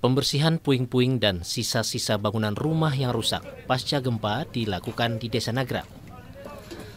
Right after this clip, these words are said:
Dalam kegiatan ini, petugas tersebar di dua puluh titik,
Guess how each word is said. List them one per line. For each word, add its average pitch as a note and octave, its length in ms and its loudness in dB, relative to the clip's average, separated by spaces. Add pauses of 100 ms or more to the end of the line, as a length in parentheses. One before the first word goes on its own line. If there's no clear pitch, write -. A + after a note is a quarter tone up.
Dalam D#3 240 0
kegiatan D#3 400 2
ini, D#3 160 4
petugas B2+ 400 0
tersebar A2 480 0
di G2+ 160 -6
dua G#2 240 0
puluh G2 320 -6
titik, B2 320 0